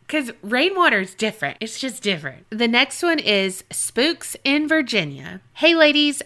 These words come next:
I recently wrote in about my sleep paralysis. In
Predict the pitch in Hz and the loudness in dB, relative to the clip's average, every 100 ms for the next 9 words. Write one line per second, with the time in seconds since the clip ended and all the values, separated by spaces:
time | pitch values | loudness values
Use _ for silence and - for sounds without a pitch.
0 | - 247 294 302 403 381 349 254 254 254 | -2 0 0 0 -2 0 0 2 2 2
1 | 233 240 196 220 214 196 - 285 285 - | 2 0 0 0 0 -4 -6 -4 -4 -2
2 | 233 185 165 160 - - 175 - - - | 2 2 0 -8 -12 -12 -12 -16 -20 -20
3 | - _ - 311 | -20 _ 0 0